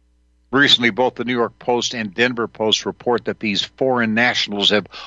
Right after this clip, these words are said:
overwhelmed the Denver Health Hospital system in Denver, Colorado, and that the situation is unsustainable.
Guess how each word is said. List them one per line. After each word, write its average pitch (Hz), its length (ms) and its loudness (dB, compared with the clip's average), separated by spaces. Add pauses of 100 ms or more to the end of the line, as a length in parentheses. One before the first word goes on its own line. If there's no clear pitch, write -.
(120)
overwhelmed 113 840 2
the 101 260 -6 (840)
Denver 135 460 0 (260)
Health 117 260 -2 (120)
Hospital 101 580 -6
system - 460 -2
in 104 140 -2
Denver, 101 320 0
Colorado, 98 600 -2 (1200)
and 107 120 0
that 104 100 0
the 104 80 0
situation 110 720 0
is 95 120 0
unsustainable. 101 840 -4